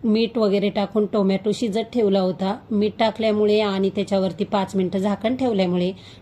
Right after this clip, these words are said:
टोमॅटो छान असा प-, शिजला गेलेला आहे. त्याला छान असं मॅश करून घ्यायचं आणि आपण जी डाळ शिजवली होती, ती डाळ याच्यामध्ये टाकून मिक्स करून घ्यायची. अशा प्रकारे जर मिक्स झाल्याच्या नंतर याच्यामध्ये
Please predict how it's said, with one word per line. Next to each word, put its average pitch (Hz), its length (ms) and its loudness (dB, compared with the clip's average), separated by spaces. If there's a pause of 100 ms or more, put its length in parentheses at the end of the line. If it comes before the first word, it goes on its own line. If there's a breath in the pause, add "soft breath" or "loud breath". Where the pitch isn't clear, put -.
टोमॅटो 214 340 2 (180)
छान 214 260 0
असा 214 260 0 (400)
प-, 185 420 0
शिजला 202 360 0
गेलेला 185 360 0
आहे. 180 340 -2 (580 loud breath)
त्याला 202 180 2 (140)
छान 220 220 0
असं 226 220 -2
मॅश 196 260 0
करून 226 300 0
घ्यायचं 202 400 0
आणि 196 300 0
आपण 190 300 0
जी 180 100 -2
डाळ 190 360 0
शिजवली 247 460 0
होती, 214 300 0
ती 208 140 -4
डाळ 185 280 0
याच्यामध्ये 185 600 -2 (400 loud breath)
टाकून 214 320 0
मिक्स 214 300 0
करून 190 320 0
घ्यायची. 185 460 -2 (2250 loud breath)
अशा 220 220 2
प्रकारे 262 400 4
जर 247 180 0
मिक्स 240 300 0
झाल्याच्या 226 380 2
नंतर 202 380 2 (100)
याच्यामध्ये 208 460 0